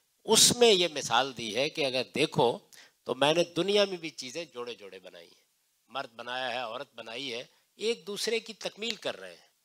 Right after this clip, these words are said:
यानी अगर सिर्फ मर्द का जायज़ा लिया जाए तो बहुत से खला महसूस होते हैं जो औरत ही से भरते हैं। औरत को अगर देखा जाए तो बैने ही यही सूरत हाल मर्द के मामले में मालूम होती है।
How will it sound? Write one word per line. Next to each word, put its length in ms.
यानी 240
अगर 220
सिर्फ 320
मर्द 300
का 140
जायज़ा 360
लिया 260
जाए 220
तो 120
बहुत 340
से 120
खला 360
महसूस 440
होते 320
हैं 160
जो 100
औरत 300
ही 60
से 100
भरते 340
हैं। 160
औरत 400
को 60
अगर 160
देखा 360
जाए 200
तो 140
बैने 300
ही 80
यही 220
सूरत 360
हाल 180
मर्द 260
के 100
मामले 340
में 80
मालूम 320
होती 340
है। 120